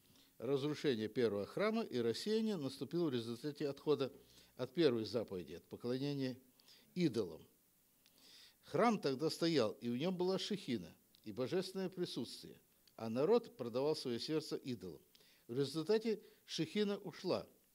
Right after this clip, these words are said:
и храм без Божьего присутствия потерял ценность и был разрушен.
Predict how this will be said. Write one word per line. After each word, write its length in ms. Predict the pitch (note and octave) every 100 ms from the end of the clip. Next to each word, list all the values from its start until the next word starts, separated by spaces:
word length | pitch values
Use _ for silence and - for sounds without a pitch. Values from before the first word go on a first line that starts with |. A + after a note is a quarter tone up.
| _ - _ _
и 140 | C3 A#2
храм 440 | - G3 A#3 A#3+ - - - _
без 220 | A#2+ C3+
Божьего 400 | A#2+ D#3 A#2+ A2+
присутствия 600 | C3 A#2+ A3+ A#3 - A#3
потерял 480 | - A2 B2+ C#3 D3+
ценность 580 | - C#3 G2+ F2+ - -
и 80 | A2
был 260 | A2 E3+ -
разрушен. 580 | B2 C3+ A#2+ G2+ -